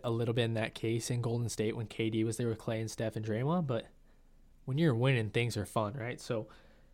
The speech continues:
if this team can win, as long as they have success, there shouldn't be any problems, although I feel like they're dealing with two to three prima donnas on their team, but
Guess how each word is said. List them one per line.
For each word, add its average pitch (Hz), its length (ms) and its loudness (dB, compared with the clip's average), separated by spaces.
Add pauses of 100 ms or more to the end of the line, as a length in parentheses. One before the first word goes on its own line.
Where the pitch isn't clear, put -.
(200)
if - 60 -8
this 165 180 8
team 170 200 6
can 123 240 2
win, 175 240 6
as 131 120 2
long 147 140 6
as 147 60 4
they 143 100 6
have 135 160 4
success, 175 400 4
there 131 80 2
shouldn't 139 260 0
be 127 160 2
any 131 140 0
problems, 139 460 4
although 123 400 0
I 113 160 0
feel 127 320 -4
like 117 200 -2
they're 117 140 -2
dealing 117 360 0
with 113 140 -2 (960)
two 120 240 0
to 113 100 -2
three 120 320 2
prima 113 420 0
donnas 117 460 2
on 110 120 -2
their 107 120 -4
team, 123 380 -6
but 110 280 -2